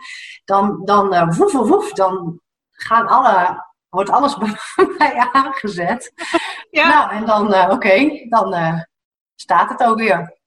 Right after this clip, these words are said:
Speaker 2: Ja, dan ga jij weer als een speer.
Speaker 1: Ja, en dan, dan, eh, dat, dat vind ik wel het leuke. Dus dat, dat, dat, dat zo, dat je elkaar zo kan prikkelen, en stappen kan gaan, eh, zetten op je eigen manier.
Speaker 2: Ja, mooi dat je dat benoemt.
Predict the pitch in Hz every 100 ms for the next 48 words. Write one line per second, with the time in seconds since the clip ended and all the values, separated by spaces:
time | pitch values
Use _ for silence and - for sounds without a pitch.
0 | _ 359 285 - - 247 277 262 254 254
1 | 240 226 233 226 - 294 311 269 - _
2 | _ _ _ 277 277 - 196 196 196 185
3 | 180 185 170 165 165 165 - _ - 170
4 | 214 - 233 - 254 247 185 208 208 202
5 | 190 190 190 151 165 170 - 180 175 175
6 | _ 180 175 - _ - - - - 185
7 | 190 - 208 190 185 185 - 180 190 175
8 | 180 175 190 180 175 165 - 214 170 143
9 | 147 _ _ 175 170 185 - 165 156 165
10 | 156 160 170 165 - 165 156 - - -
11 | - - 165 165 175 180 151 - _ _
12 | _ _ _ - 247 208 214 - - 214
13 | 233 226 202 240 214 202 208 208 208 208
14 | -